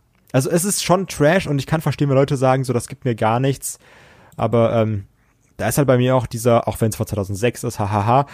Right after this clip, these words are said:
aber es ist trotzdem bei mir so ein gewisser Nostal-, Nostalgiefaktor dabei,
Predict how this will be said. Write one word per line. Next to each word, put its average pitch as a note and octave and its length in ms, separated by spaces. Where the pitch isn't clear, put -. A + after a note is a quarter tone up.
aber A#2 140
es A#2+ 80
ist - 20
trotzdem C#3 200
bei C3 40
mir B2+ 80
so C3 80
ein A#2+ 60
gewisser A#2+ 220
Nostal-, A2+ 340
Nostalgiefaktor A#2+ 760
dabei, A2+ 420